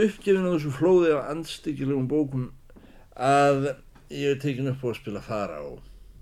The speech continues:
„En hvað segið þið um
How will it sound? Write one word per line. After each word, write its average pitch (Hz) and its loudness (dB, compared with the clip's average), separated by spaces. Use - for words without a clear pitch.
„En 123 -2
hvað 131 4
segið 143 0
þið 123 -2
um 110 -4